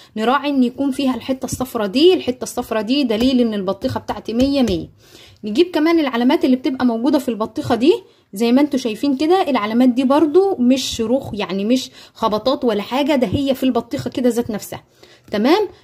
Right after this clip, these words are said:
تعالوا بقى، آه، نقول على اهم حاجه كمان او اهم حاجتين كمان بيميزوا البطيخه، الحته دي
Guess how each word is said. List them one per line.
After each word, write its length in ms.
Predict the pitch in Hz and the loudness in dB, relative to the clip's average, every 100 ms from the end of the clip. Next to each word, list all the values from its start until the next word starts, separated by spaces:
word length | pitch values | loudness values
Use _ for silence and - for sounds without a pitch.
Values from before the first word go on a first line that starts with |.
| - | -8
تعالوا 240 | 202 285 | -2 0
بقى، 360 | 285 285 294 302 262 _ _ 220 | 0 0 0 -2 -4 _ _ -8
آه، 540 | 214 214 208 202 208 | -4 -2 -4 -4 -6
نقول 520 | 214 233 277 311 330 | -4 0 2 4 4
على 240 | 254 233 254 | 2 0 -2
اهم 420 | - 220 285 269 | -2 -2 0 0
حاجه 300 | - 277 277 | 0 0 0
كمان 520 | 277 240 277 339 349 - | 0 0 2 4 2 0
او 180 | 226 190 | -4 -2
اهم 280 | 233 320 | 2 2
حاجتين 400 | 294 233 - 294 | 2 -4 -2 -2
كمان 280 | 262 240 285 | 0 2 2
بيميزوا 500 | 262 226 208 247 262 | 2 2 0 0 2
البطيخه، 580 | 226 196 - 330 359 440 - - - _ | 0 -2 -2 -2 0 -6 -8 -20 -20 _
الحته 480 | 269 262 - 311 - | 0 0 0 -2 -2
دي 200 | 190 170 | -2 -4